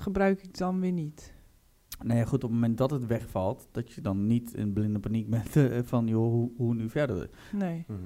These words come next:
Speaker 2: Waar je inderdaad de teller dus om de hoek komt en, eh, en, en, en goed, inderdaad het, eh, het luisteren, vooral of die goed ligt. Dus, eh,
Speaker 1: Ja.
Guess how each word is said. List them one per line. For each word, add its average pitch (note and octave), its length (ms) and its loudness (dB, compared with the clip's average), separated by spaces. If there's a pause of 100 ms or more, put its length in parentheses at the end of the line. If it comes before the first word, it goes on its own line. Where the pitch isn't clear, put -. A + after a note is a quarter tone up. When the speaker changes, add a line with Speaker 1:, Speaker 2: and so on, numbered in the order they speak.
Speaker 2:
Waar C3 100 4
je A#2 60 2
inderdaad G#2 300 0
de A#2+ 120 -6
teller G2 300 2
dus G2 140 -2
om G2 140 -4
de G2+ 60 -2
hoek A#2 160 -2
komt G2 260 -6
en, - 260 -6
eh, F#2+ 60 -2
en, G2+ 480 -4
en, - 120 -8
en B2 100 -2
goed, G#2 220 -6
inderdaad G#2+ 640 -4
het, - 160 -12
eh, G#2 160 -8
het - 120 -12
luisteren, A2+ 500 0
vooral G2 340 -2
of A2 100 -4
die G#2+ 140 -10
goed - 180 -12
ligt. - 300 -8 (1500)
Dus, A#2 280 -6
eh, G2+ 80 -2 (280)
Speaker 1:
Ja. F#3 200 -10